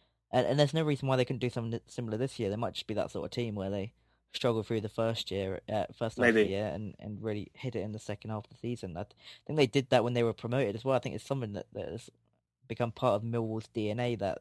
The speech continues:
Speaker 1: being slow starters. And I think it would be a mistake to get rid of Harris. I think some managers just suit a club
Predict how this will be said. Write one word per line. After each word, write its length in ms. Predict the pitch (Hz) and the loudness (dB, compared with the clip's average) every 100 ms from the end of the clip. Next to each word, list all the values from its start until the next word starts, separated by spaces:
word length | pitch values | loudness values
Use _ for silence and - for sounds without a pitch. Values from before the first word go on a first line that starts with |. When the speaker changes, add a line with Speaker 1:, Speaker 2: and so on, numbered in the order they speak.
| - | -6
Speaker 1:
being 180 | 110 107 | -4 -4
slow 300 | - 113 110 | -4 -2 -2
starters. 520 | - 113 107 107 110 - - - _ _ - | -2 -2 -2 -2 -6 -10 -20 -20 _ _ 2
And 80 | 131 | 4
I 60 | |
think 200 | 131 180 | 6 8
it 40 | 156 | 8
would 80 | |
be 80 | 117 | 6
a 40 | 117 | 2
mistake 360 | 113 - 117 | 0 2 2
to 80 | - | 2
get 80 | 107 | 0
rid 120 | 113 | 0
of 80 | 107 | 0
Harris. 320 | 113 113 - | 2 2 2
I 40 | 120 | 0
think 160 | 139 | -2
some 280 | - 131 127 | 0 2 4
managers 460 | 120 117 107 113 - | 2 2 -2 -2 -2
just 220 | 110 - | -4 -2
suit 200 | 127 113 | 0 0
a 60 | |
club 320 | - 123 123 | 0 0 0